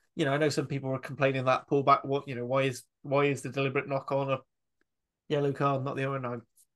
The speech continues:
I, <clears throat> I don't know, for me, for me, I think, like, the ye-, the yellow card, the, for, the deliberate knock on seemed more obvious line break than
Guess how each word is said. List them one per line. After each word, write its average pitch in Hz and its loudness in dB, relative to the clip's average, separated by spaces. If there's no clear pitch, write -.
I, 127 -2
<clears throat> - -20
I 135 2
don't 123 -8
know, 127 -8
for - -18
me, 127 -6
for 139 -12
me, 147 0
I 139 0
think, 131 -4
like, 135 -4
the 139 -4
ye-, 139 0
the 143 0
yellow 135 0
card, 135 -4
the, 131 -4
for, 147 4
the 131 -4
deliberate 151 -2
knock 131 2
on 127 2
seemed 123 -6
more 135 0
obvious 139 0
line 156 0
break 160 0
than 135 -6